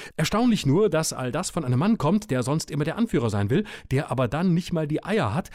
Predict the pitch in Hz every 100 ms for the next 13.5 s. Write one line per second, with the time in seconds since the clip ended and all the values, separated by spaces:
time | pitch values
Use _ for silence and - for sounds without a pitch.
0 | - - 104 143 208 - - 98 95 104
1 | 190 185 196 - 214 151 147 202 - 131
2 | 147 240 240 165 127 117 92 - - -
3 | - - 139 151 196 196 - 226 190 -
4 | 110 110 110 101 113 160 147 - 107 127
5 | 151 156 131 - 202 233 - 113 120 208
6 | - - - 208 226 143 123 135 156 -
7 | - 120 117 - 110 98 104 92 92 147
8 | - 110 110 101 95 92 - 98 110 104
9 | 95 - 143 113 95 - 107 - 92 98
10 | 104 87 - - 143 143 151 - 113 -
11 | 104 104 - - - - - 143 - 107
12 | 92 - 123 - 127 165 - - - 202
13 | 214 - 143 131